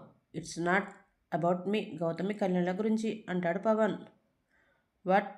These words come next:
గౌతమ్ కళ్యాణ్ల కోసమా?" అని షాక్గా అడుగుతుంది. "అవును, సీరియస్గా అంటున్నా, కాఫీ షాప్లో కలుస్తావా?" అని అడుగుతాడు. "సీరియస్ మ్యాటర్ అంటున్నాడు" అని, "ఓకే,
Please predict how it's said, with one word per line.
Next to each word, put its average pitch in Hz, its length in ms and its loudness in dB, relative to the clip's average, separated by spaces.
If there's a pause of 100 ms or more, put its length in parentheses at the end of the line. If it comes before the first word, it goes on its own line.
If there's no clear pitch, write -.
(480)
గౌతమ్ 170 300 -2
కళ్యాణ్ల 220 340 4
కోసమా?" 220 380 0 (380)
అని 190 100 -4
షాక్గా 170 480 -2
అడుగుతుంది. 220 500 0 (1040)
"అవును, 196 240 4 (240)
సీరియస్గా 185 500 0
అంటున్నా, 214 380 2 (280)
కాఫీ 175 260 -4
షాప్లో 180 300 -4
కలుస్తావా?" 208 600 0
అని 214 160 0
అడుగుతాడు. 220 480 2 (840)
"సీరియస్ 185 400 0
మ్యాటర్ 214 300 0
అంటున్నాడు" 208 560 2
అని, 190 180 0 (220)
"ఓకే, 185 260 -2